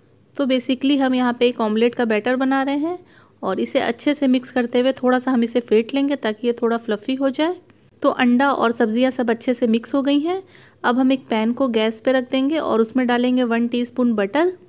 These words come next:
और बटर को अच्छे से पूरे पैन में फैला देंगे। अब हम इसमें डाल देंगे ब्रेड के स्लाइस।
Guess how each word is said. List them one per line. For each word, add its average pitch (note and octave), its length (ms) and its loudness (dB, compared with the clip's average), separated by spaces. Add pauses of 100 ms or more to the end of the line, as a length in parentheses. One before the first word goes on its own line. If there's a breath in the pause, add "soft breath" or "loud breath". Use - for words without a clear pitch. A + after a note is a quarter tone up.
(600 soft breath)
और F#3 380 -2
बटर C4 440 0
को - 160 0
अच्छे B3+ 300 0
से C4+ 120 -6
पूरे B3+ 240 0
पैन A#3 260 0
में B3+ 120 0
फैला A3 360 0
देंगे। D4 360 0 (3250 soft breath)
अब B3+ 140 2
हम C4+ 140 4
इसमें C4 260 2
डाल A3 220 4
देंगे B3 240 2
ब्रेड A3+ 260 2
के B3 140 0
स्लाइस। A#3+ 440 0